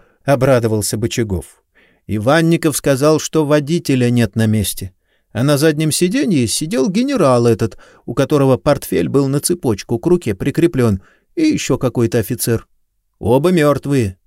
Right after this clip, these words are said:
Иванников осмотрел машину внутри и приказал доложить срочно в отряд. Вот и всё».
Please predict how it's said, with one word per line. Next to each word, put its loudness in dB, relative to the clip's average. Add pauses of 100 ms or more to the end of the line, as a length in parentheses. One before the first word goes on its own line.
(600)
Иванников 0
осмотрел 0
машину -2
внутри -2 (260)
и 2
приказал 2
доложить 2
срочно -4
в -4
отряд. -4
Вот -2
и -4
всё». -6